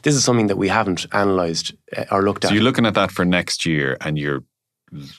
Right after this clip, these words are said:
Speaker 2: looking potentially to raise money now for that, is it?
Speaker 1: Yeah, correct.
Speaker 2: Okay.
Speaker 1: We're in that process at the minute, yeah.
Speaker 2: Oh, you're in the process?
Speaker 1: Yeah.
Speaker 2: So you're in discussions about that?
Speaker 1: Exactly, yeah. Yeah, we're
Speaker 2: Okay.
Speaker 1: gonna close that out probably in twenty twenty-four. Um, and we've had,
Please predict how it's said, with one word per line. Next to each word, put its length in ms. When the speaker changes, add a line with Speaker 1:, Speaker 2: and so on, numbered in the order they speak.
Speaker 2:
looking 300
potentially 500
to 140
raise 240
money 240
now 200
for 140
that, 180
is 120
it? 140
Speaker 1:
Yeah, 160
correct. 260
Speaker 2:
Okay. 100
Speaker 1:
We're 80
in 120
that 120
process 360
at 60
the 60
minute, 280
yeah. 120
Speaker 2:
Oh, 60
you're 120
in 60
the 60
process? 580
Speaker 1:
Yeah. 180
Speaker 2:
So 140
you're 200
in 60
discussions 520
about 240
that? 180
Speaker 1:
Exactly, 420
yeah. 180
Yeah, 100
we're 80
Speaker 2:
Okay. 100
Speaker 1:
gonna 140
close 300
that 120
out 180
probably 220
in 80
twenty 240
twenty-four. 640
Um, 440
and 120
we've 160
had, 160